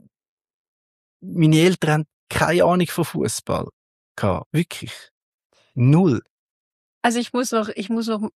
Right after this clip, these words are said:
Speaker 2: an, an
Speaker 1: Also ich habe
Speaker 2: eine
Speaker 1: dann schon Leute gefunden
Speaker 2: Ja.
Speaker 1: im Umfeld, wo meine Leidenschaft geteilt haben.
Speaker 2: <laughs> Ich muss noch an einer Stelle meinen Großvater würdigen, wenn wir über Fußball sprechen.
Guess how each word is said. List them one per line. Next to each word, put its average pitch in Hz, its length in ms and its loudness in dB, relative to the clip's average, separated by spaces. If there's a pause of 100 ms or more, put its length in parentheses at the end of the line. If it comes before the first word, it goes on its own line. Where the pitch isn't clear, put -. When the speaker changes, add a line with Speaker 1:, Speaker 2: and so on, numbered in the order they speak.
(140)
Speaker 2:
an, 226 120 -4
an 220 280 -6
Speaker 1:
Also 123 140 2
ich - 60 0
habe 135 120 4
Speaker 2:
eine 120 100 4
Speaker 1:
dann - 40 -2
schon 175 140 8
Leute 190 280 2
gefunden 175 300 6
Speaker 2:
Ja. 127 60 8
Speaker 1:
im 127 180 6
Umfeld, 110 440 4
wo 104 200 0
meine 104 600 0
Leidenschaft 110 580 0
geteilt 147 400 2
haben. 101 240 -2
Speaker 2:
<laughs> - 400 -10
Ich 240 120 -2
muss 262 140 2
noch 254 100 2
an 233 120 2
einer 226 240 4
Stelle 214 320 0
meinen 208 280 0
Großvater 196 680 -4
würdigen, 202 500 -2
wenn 196 260 -4
wir 208 80 -2
über 202 120 -6
Fußball 208 360 -8
sprechen. 196 400 -8